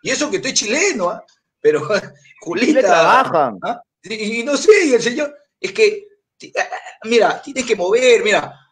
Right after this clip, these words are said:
Speaker 1: eh, muchos me van a, de repente van a romper su televisor, su radio, ¿ah? En estos momentos, porque estamos a través de Ver Radio, pero el Gorro González,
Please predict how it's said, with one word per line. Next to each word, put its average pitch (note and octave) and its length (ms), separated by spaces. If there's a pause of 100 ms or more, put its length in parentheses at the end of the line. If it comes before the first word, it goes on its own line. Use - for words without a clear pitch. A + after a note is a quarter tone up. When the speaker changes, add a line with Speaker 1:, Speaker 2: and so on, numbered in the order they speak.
(160)
Speaker 1:
eh, E3+ 720
muchos B3 300
me G#3 100
van A3 140
a, A#3 60 (280)
de D#3 120
repente F#3+ 280
van A3+ 140
a G3+ 120
romper D#3+ 420
su - 180
televisor, C#3 460
su D3 200
radio, E3+ 540 (120)
¿ah? D3 200
En C#3+ 120
estos E3+ 200
momentos, D#3+ 320
porque B2+ 120
estamos D#3 240
a C3+ 100
través D3+ 240
de D3 60
Ver D3+ 220
Radio, D3+ 480 (720)
pero D3 260
el C#3+ 60
Gorro G#3+ 300
González, F3+ 760